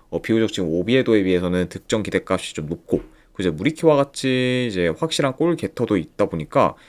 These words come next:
어, 그런 부분에서도 이제 어느 정도 좀 오비에도와는 차이가 클 수가 있다. 이렇게도 말씀을 드려봅니다. 네. 그러니까 이런 점을 좀 고려했을 때는 뭐 현재 이제 뭐 공격에서 그래도 좀 더 뭐 기대치가 높은 팀은 마요르카라고 보여진다. 이렇게 이제 말씀을 드려봐요.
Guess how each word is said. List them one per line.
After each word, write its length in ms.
어, 140
그런 240
부분에서도 960
이제 320
어느 180
정도 220
좀 340
오비에도와는 760
차이가 400
클 140
수가 220
있다. 300
이렇게도 680
말씀을 300
드려봅니다. 520
네. 100
그러니까 220
이런 240
점을 140
좀 100
고려했을 300
때는 380
뭐 100
현재 520
이제 460
뭐 120
공격에서 680
그래도 260
좀 160
더 80
뭐 140
기대치가 460
높은 300
팀은 360
마요르카라고 680
보여진다. 500
이렇게 600
이제 160
말씀을 360
드려봐요. 500